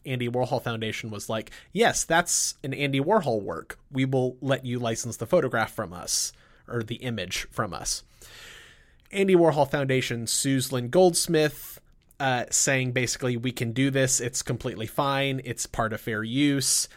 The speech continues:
Lynn Goldsmith countersues and is like, "Actually, you used my photograph within this artwork, and I'm entitled to compensation when a publication uses my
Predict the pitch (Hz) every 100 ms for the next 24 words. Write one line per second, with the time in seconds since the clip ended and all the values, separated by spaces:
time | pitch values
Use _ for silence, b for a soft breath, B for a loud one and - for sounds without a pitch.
0 | B 139 147 139 131 - 123 - - 185
1 | 185 156 147 135 135 127 127 127 131 127
2 | - 131 123 117 113 113 113 - 110 -
3 | 113 107 107 104 101 - - - _ _
4 | _ _ - 120 110 107 101 - 107 -
5 | 107 98 - 104 98 98 - - 110 107
6 | 95 110 - 98 95 - - 107 107 -
7 | 107 - 104 104 - 107 98 98 - _
8 | _ _ _ _ _ - 127 - 113 113
9 | 120 107 113 104 98 95 95 - 95